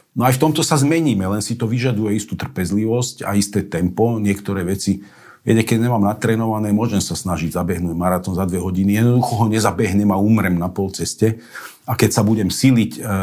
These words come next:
nad výkon, ktorý dokážem, tak, e, potom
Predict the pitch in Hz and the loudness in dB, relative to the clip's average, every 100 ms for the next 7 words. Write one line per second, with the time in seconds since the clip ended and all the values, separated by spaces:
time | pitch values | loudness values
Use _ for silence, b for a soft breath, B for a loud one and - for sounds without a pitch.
0 | 95 95 98 85 107 127 117 98 90 - | -2 0 0 2 2 2 0 -2 -2 -2
1 | 101 98 90 92 101 120 123 - 104 110 | 0 2 2 -2 -6 -6 -6 -4 0 0
2 | - 104 98 113 123 131 110 101 107 107 | 2 -2 0 0 0 -2 -4 -6 -6 -6
3 | 104 - 104 104 101 | -4 -4 -2 0 0